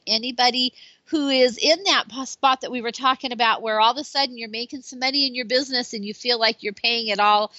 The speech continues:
all your profits out in tax. You know, we love to do a free tax analysis for people and just come up with some tips and stuff and have that,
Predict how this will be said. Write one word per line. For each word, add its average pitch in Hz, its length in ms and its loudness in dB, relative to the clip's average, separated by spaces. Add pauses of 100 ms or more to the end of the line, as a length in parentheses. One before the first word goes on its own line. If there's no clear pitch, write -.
(300)
all 240 160 4
your 240 140 -2
profits 247 480 -2
out 214 240 2
in 190 160 -6
tax. 226 580 -4 (360)
You 214 120 -4
know, 202 120 -2
we 214 180 -4
love 247 340 2
to 285 80 -6
do 240 140 -4
a 220 60 -4
free 247 240 -10
tax 214 340 -10
analysis 214 580 -6
for 220 140 -8
people 208 540 0 (280)
and 214 200 0
just 220 220 0
come 277 180 -4
up 302 180 2
with 294 140 -4
some 240 260 -12
tips - 460 -2
and 262 100 -14
stuff 262 300 -2
and 226 80 -12
have 247 220 0
that, 247 200 0